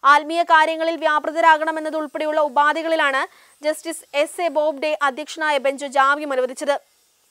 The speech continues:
ആത്മീയ പ്രവൃത്തികൾ എന്തെന്ന് നിർവചിച്ചിട്ടില്ലെന്നത് ശ്രദ്ധേയമാണ്. സംഘപരിവാർ സംഘടനകളുടെ തീവ്ര ഹിന്ദുത്വ പ്രചാരണ പരിപാടികൾ പോലും ആത്മീയ പ്രവർത്തനമായി വ്യാഖ്യാനിക്കപ്പെടാൻ ഇടയുള്ള കാലത്ത്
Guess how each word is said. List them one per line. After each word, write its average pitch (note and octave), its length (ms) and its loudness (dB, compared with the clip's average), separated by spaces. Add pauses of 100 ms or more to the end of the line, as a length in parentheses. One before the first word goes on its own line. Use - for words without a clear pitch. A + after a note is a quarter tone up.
(460)
ആത്മീയ F#4+ 520 4
പ്രവൃത്തികൾ F#4 420 4 (160)
എന്തെന്ന് E4 340 -2
നിർവചിച്ചിട്ടില്ലെന്നത് D4+ 840 -2
ശ്രദ്ധേയമാണ്. C4+ 720 2 (380)
സംഘപരിവാർ D4 580 2
സംഘടനകളുടെ D4+ 720 -2 (140)
തീവ്ര D4+ 240 -2
ഹിന്ദുത്വ D#4 360 -6
പ്രചാരണ D4+ 380 -2
പരിപാടികൾ D4+ 440 -2
പോലും D4 380 -4 (320)
ആത്മീയ D4+ 440 2
പ്രവർത്തനമായി D#4+ 680 -2
വ്യാഖ്യാനിക്കപ്പെടാൻ D4 1000 0
ഇടയുള്ള D4+ 360 -2
കാലത്ത് C#4+ 560 4